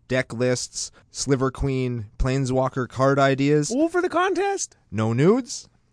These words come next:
Speaker 2: Or nudes, maybe on a Sliver Queen proxy card.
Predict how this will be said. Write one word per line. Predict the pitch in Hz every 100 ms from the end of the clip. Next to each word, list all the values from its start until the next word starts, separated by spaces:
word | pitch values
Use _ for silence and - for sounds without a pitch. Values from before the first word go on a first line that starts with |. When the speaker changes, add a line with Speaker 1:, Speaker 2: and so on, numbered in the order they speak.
| _
Speaker 2:
Or | 175 208 220
nudes, | 254 247 214 180
maybe | 196 196
on | 202 185
a |
Sliver | - 202 196
Queen | - 202 180
proxy | 180 214 - 226
card. | 185 180 196